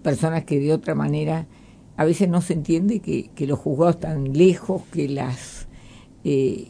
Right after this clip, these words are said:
y que todo lo que implica conocer las leyes y saberlas.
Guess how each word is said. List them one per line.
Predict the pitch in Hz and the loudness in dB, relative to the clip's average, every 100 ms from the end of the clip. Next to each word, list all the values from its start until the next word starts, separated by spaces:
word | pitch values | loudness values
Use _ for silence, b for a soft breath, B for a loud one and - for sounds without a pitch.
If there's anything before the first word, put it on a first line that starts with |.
| - | -8
y | 170 | -8
que | - 156 | -2 -4
todo | - 190 196 | 2 6 6
lo | 175 | 6
que | - | 4
implica | 156 147 - 185 - - 147 | 2 2 4 4 4 2 2
conocer | 156 143 139 170 160 | 2 0 2 0 2
las | 151 143 | 0 0
leyes | 156 147 | -2 -2
y | 156 | -4
saberlas. | 143 151 139 139 - 139 | -4 -4 -2 -4 -6 -10